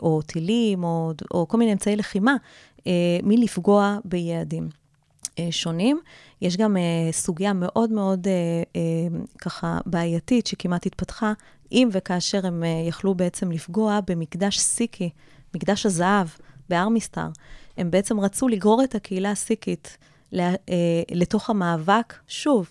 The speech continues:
כדי לערער את היציבות ואת האחדות שנמצאת בתוך הודו, תוך כדי פגיעה באותו מפג-, מקדש קדוש עבור הקהילה הסיקית, דבר ש-, אה,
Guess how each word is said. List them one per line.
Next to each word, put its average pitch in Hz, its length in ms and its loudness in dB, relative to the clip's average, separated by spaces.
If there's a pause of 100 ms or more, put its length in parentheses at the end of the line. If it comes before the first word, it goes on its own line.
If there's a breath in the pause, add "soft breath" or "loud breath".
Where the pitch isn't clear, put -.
כדי 165 200 -4
לערער 170 440 0
את 208 120 -6
היציבות 190 760 -4
ואת 175 220 -4 (460 soft breath)
האחדות 247 540 -2
שנמצאת 170 460 -4
בתוך 165 360 -4
הודו, 175 300 -2 (380 loud breath)
תוך - 220 0
כדי 202 200 0
פגיעה 185 300 0
באותו 190 300 -2
מפג-, 190 320 -2 (120)
מקדש 175 380 -2
קדוש - 640 0
עבור 185 280 0
הקהילה 175 400 -4
הסיקית, 269 540 -4 (420 soft breath)
דבר 185 200 4
ש-, - 140 -2 (520)
אה, 175 60 2